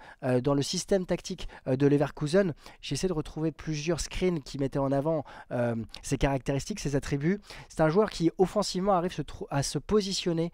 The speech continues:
euh, dans les zones libres, qui arrive se, se positionner dans les, euh, demi-espaces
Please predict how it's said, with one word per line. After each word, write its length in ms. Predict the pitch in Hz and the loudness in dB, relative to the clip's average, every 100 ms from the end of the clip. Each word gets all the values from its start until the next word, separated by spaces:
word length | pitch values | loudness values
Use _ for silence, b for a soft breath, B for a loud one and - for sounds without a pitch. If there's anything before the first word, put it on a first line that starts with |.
| B B - | B B -4
euh, 300 | 131 127 127 - | -2 0 -2 -8
dans 360 | 131 123 156 160 | -12 0 2 2
les 160 | 147 131 | 2 0
zones 240 | 135 139 | 2 2
libres, 300 | 147 175 117 | 0 -2 -6
qui 140 | - 151 | -4 0
arrive 140 | 160 | 0
se, 260 | - 139 135 | 0 -2 -4
se 120 | - | -4
positionner 440 | 147 143 151 185 B B - | -4 -2 0 0 B B -2
dans 100 | 131 | 2
les, 240 | 135 139 131 | 4 4 4
euh, 220 | 123 123 | 2 4
demi-espaces 800 | 131 165 170 147 - 202 190 | 4 6 4 2 4 4 2